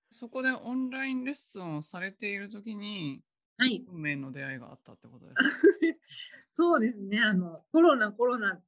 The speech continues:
Speaker 2: てなった時に、二千二十年の春ですよね。あの、日本は小学校も幼稚園ももう休みってなって、普通の生活ができなくなっ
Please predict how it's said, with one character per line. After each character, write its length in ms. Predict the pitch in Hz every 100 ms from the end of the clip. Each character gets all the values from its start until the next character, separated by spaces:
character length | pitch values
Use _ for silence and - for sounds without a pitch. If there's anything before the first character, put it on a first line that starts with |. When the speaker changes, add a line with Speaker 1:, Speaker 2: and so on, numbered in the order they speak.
| -
Speaker 2:
て 80 | 165
な 160 | 165
っ 100 | 202 -
た 80 | 190
時 140 | 170
に、 400 | _ _ _ 175
二 40 | -
千 140 | 262
二 100 | 202
十 100 | 202
年 140 | 233 190
の 60 | 180
春 220 | 220 180
で 100 | 175
す 140 | _
よ 80 | - -
ね。 180 | 233 -
あ 120 | 170
の、 200 | 147 139 165
日 80 |
本 300 | 196 214 185
は 320 | 220 330 196 - _ _ _
小 140 | -
学 180 | 196 233
校 120 | -
も 140 | 170 160
幼 100 | 175
稚 120 | 180 240
園 240 | 262 196
も 120 | 160
も 180 | - -
う 40 | _
休 180 | _ 220
み 140 | 220
っ 40 |
て 220 | 214 _ _
な 100 | _
っ 20 | _ -
て、 120 | - _ _
普 140 | - 208
通 240 | - 202
の 100 | 202
生 200 | 208 190
活 260 | 185 180 170
が 240 | 160 156 _ _
で 80 | 180
き 100 | 180
な 140 | 175 165
く 100 | 147
な 140 |
っ 80 | 143